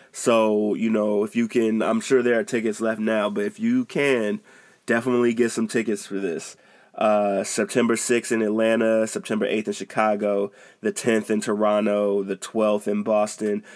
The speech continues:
the fourteenth in New York, the eighteenth in Philly, uh, nineteenth in D C, the twenty-second in Houston, twenty-third in Dallas, twenty-sixth in L A, twenty-seventh in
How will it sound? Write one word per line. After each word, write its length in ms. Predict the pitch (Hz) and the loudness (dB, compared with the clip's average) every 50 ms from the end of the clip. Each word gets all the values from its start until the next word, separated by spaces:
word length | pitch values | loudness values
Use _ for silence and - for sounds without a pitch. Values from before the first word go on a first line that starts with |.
| - _ _ | -20 _ _
the 80 | 104 | -6
fourteenth 520 | 104 - 113 - - - - 117 110 107 113 | -4 0 0 0 0 2 2 0 0 2 0
in 100 | 107 107 | 2 2
New 80 | 107 | 2
York, 560 | 107 104 104 110 110 110 110 107 104 98 - | 2 2 2 2 2 2 2 2 0 -2 -2
the 160 | - 104 - 90 | -4 -4 -2 0
eighteenth 440 | 110 110 107 - 117 107 110 107 - | -2 -2 -2 -2 -2 -2 0 0 -2
in 100 | 107 104 | -4 -4
Philly, 920 | - - - - 113 113 110 107 107 107 110 110 110 110 107 107 107 107 _ - _ _ _ _ _ _ _ _ _ | -6 -10 -4 -2 0 2 2 2 2 0 0 0 0 0 0 -2 -4 -6 _ -20 _ _ _ _ _ _ _ _ _
uh, 320 | - 104 104 104 104 104 | 0 2 2 2 2 2
nineteenth 540 | 104 107 110 110 110 107 - 123 117 110 107 | 2 2 2 2 0 0 2 0 0 2 2
in 220 | 110 110 107 104 110 | 0 0 0 0 0
D 180 | 113 113 110 | 0 0 0
C, 400 | 107 - - 113 113 113 110 110 | -2 -2 -2 0 0 2 2 2
the 140 | 104 104 98 | 0 -2 -4
twenty-second 720 | - - 117 110 107 107 - - 113 110 107 - 113 107 | -4 -2 -2 -2 0 -2 -2 -2 -2 -2 -2 0 -2 -2
in 100 | 104 104 | -2 -2
Houston, 480 | 110 - 131 131 - - - 120 113 113 | 0 0 0 0 0 0 0 0 0 0
twenty-third 640 | - - 120 113 113 110 - 113 113 113 113 107 | -2 -2 -2 -2 -2 -2 0 2 2 2 2 0
in 120 | 107 104 104 | -2 -4 0
Dallas, 480 | 110 117 120 120 120 120 117 117 117 | 0 2 4 4 4 2 0 0 -2
twenty-sixth 680 | - - 127 117 113 110 110 - - 123 120 113 - - | -4 -4 -2 -2 -2 -2 -4 -4 -2 -2 -2 -2 -4 -4
in 100 | 107 110 | -2 -2
L 240 | 104 101 107 110 120 | 0 0 0 0 0
A, 220 | 123 120 120 117 - - - - | 0 0 0 -2 -6 -16 -20 -10
twenty-seventh 640 | - - 117 110 107 - - 131 120 113 113 107 - | -2 0 0 0 0 0 2 2 2 2 0 -2 -2
in 140 | 107 104 | -4 -6